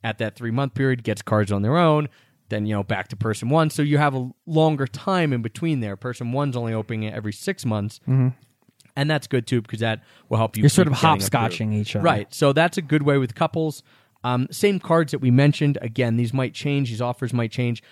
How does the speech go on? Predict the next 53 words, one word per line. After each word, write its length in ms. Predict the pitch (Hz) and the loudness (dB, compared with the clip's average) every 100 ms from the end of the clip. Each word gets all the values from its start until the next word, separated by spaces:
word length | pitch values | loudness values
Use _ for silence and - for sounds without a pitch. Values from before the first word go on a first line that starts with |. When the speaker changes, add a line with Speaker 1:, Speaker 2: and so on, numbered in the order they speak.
| _ - | _ -6
Speaker 1:
But 140 | 123 | -4
the, 160 | 123 - | -4 -6
the 240 | 120 110 - | -6 -6 -4
idea 520 | 110 104 107 147 127 | -4 -4 2 2 2
is 320 | - 107 101 104 | 0 -4 -4 -4
you 140 | 113 | -6
can 240 | 113 104 - | -4 -8 -4
both, 260 | 120 117 110 | -2 0 -2
if 140 | 101 | -6
you 80 | 104 | -6
both 220 | 113 107 | -4 -2
have 120 | 107 | -4
good 180 | 92 98 | -8 -8
credit 260 | - 127 107 | -4 -2 -2
scores, 260 | - 101 - _ _ - | -4 -4 -6 _ _ -4
get 200 | 117 107 | -4 -4
the 60 | |
sign-up 400 | 101 117 107 95 | -6 -2 -2 -4
bonuses. 380 | - 87 87 95 | -8 -10 -10 -6
Don't 260 | 98 131 127 | 0 0 0
think 220 | 127 113 - _ - | -4 -4 -8 _ -4
only 200 | 139 143 | 0 0
person 340 | - 131 - 123 | 0 -4 -2 -2
one 160 | 120 | -2
can 100 | 110 | -2
open 220 | 110 101 | -2 -2
up 100 | 104 107 | -4 -6
a 40 | |
card 500 | - 147 139 127 113 _ _ | -2 2 2 2 -2 _ _
and 140 | - 110 | -4 0
then 80 | 113 | 0
I 100 | 117 | -2
should 220 | - 101 | -4 0
go 160 | 113 | 2
on 140 | 107 104 | 2 2
their 200 | 135 127 | 2 0
account. 340 | - 110 101 - | -2 -4 -4 -2
Open 240 | 156 208 | -2 0
up 180 | 180 - | -2 -2
your 140 | 165 | 0
own 140 | 175 214 | 2 2
account 400 | 110 104 92 87 | -2 -6 -10 -8
and 160 | 110 107 | -4 -2
get 160 | 131 _ - | -4 _ -12
the 140 | 123 - | -12 -12
sign-up 420 | - 143 165 104 - | -8 -4 -2 -4 -8
bonus. 340 | 82 - - | -16 -14 -4
Speaker 2:
Mm-hmm. 180 | 110 127 | 0 2
Speaker 1:
And 100 | 135 | 2
you 60 | 131 | 2
can 160 | 147 | 0
do 120 | 135 143 | 0 -2
that. 220 | 95 | -2